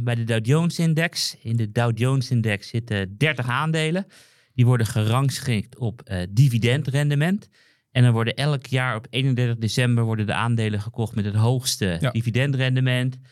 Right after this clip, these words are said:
Speaker 1: En dan een jaar later worden die verkocht. Dan krijg je weer een nieuw lijstje en dan koop je weer de tien, eh, tien hoogste. En op een hele lange termijn blijkt het een outperformance te geven. Van, ligt er een beetje aan, eh, hoe ver je backtest teruggaat, maar van één à twee procent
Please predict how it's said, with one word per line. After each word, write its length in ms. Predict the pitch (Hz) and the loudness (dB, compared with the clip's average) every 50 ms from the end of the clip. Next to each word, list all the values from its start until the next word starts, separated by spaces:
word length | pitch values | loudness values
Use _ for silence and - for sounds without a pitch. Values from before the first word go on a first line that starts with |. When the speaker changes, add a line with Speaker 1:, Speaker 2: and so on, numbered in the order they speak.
| _ _ _ _ _ _ _ | _ _ _ _ _ _ _
Speaker 1:
En 200 | _ - 113 117 | _ 0 2 4
dan 160 | 113 113 110 104 | 4 4 2 2
een 80 | 104 | 0
jaar 200 | 107 113 113 113 | 0 0 -2 -2
later 300 | 113 110 110 113 113 117 | -4 -4 -4 -4 -6 -6
worden 180 | 104 104 104 107 | -8 -6 -6 -8
die 120 | 107 101 | -8 -8
verkocht. 460 | - 117 - 117 113 107 - - - | -10 -6 -4 -2 -2 -2 -4 -8 -10
Dan 80 | - 107 | -8 -4
krijg 220 | - 113 101 101 | -2 -2 -2 -2
je 80 | - 107 | -2 -2
weer 160 | 104 104 101 | 0 0 2
een 80 | 101 101 | 2 2
nieuw 220 | 104 104 101 98 | 2 2 2 2
lijstje 400 | 101 98 95 92 92 92 95 - | 0 0 0 0 -2 -4 -4 -4
en 60 | 101 | -4
dan 80 | 101 98 | -6 -4
koop 240 | - 104 104 95 - | -4 -4 -4 -4 -4
je 120 | - 107 | -4 -2
weer 240 | 101 107 104 101 95 | 0 0 0 0 0
de 200 | 95 90 90 - | -2 -6 -8 -8
tien, 280 | - - 95 92 90 90 | -8 -6 -4 -2 -2 -2
eh, 60 | 87 85 | -4 -6
tien 180 | - - 107 101 | -4 -4 -2 -2
hoogste. 500 | 92 90 90 90 - - - 139 160 190 - - - - - - - _ _ _ _ | -2 -2 -4 -6 -6 -4 -2 -2 -4 -4 -6 -14 -20 -20 -20 -20 -20 _ _ _ _
En 200 | - 104 117 127 | -2 0 2 2
op 80 | 123 120 | 2 2
een 100 | 123 113 | 4 4
hele 180 | 120 139 151 | 4 4 4
lange 260 | 156 139 135 135 127 117 | 2 2 2 0 0 0
termijn 520 | - 120 123 123 120 120 123 123 123 117 | 2 2 2 2 2 0 0 0 0 0
blijkt 300 | 110 113 113 113 117 117 | 0 -2 -2 -2 -4 -6
het 100 | - - | -6 -6
een 120 | 104 - - | -6 -4 -2
outperformance 880 | - 127 139 127 123 - 127 110 - 123 117 113 110 110 110 107 - | -2 -2 -2 0 0 -2 -2 0 0 0 0 2 2 2 0 0 -2
te 100 | - 113 | -4 -4
geven. 340 | 104 - 120 110 113 113 107 | -2 0 0 0 0 0 -2
Van, 120 | - 104 101 | -4 -4 -2
ligt 200 | 110 110 110 - | -2 -4 -4 -4
er 60 | 117 | -2
een 60 | 110 | 0
beetje 280 | 110 107 110 107 - - | 0 0 0 -2 -4 -4
aan, 280 | 107 107 107 104 104 | -4 -4 -4 -4 -4
eh, 80 | 104 107 | -2 0
hoe 140 | 117 120 120 | 2 2 2
ver 220 | 120 131 127 117 | 2 2 2 2
je 140 | 117 113 110 107 110 - | 2 0 -2 -4 -6 -4
backtest 680 | - 117 113 - - - 123 113 107 104 - - - - _ _ _ _ | -4 -4 -4 -4 -2 -2 0 0 0 0 -4 -6 -10 -16 _ _ _ _
teruggaat, 480 | - 131 156 160 139 - 147 135 131 | 2 2 2 2 2 -2 -4 -4 -4
maar 180 | 123 110 110 113 | -4 -4 -4 -2
van 140 | 113 113 110 | -4 -4 -4
één 320 | - 120 131 135 135 135 | -2 0 0 0 0 0
à 180 | 73 110 117 - | 0 -2 -2 -4
twee 260 | - - 123 113 113 117 | -4 -2 0 0 0 -2
procent 480 | 117 - 113 104 - 113 104 101 98 | -2 -4 -4 -2 0 0 -2 -2 -4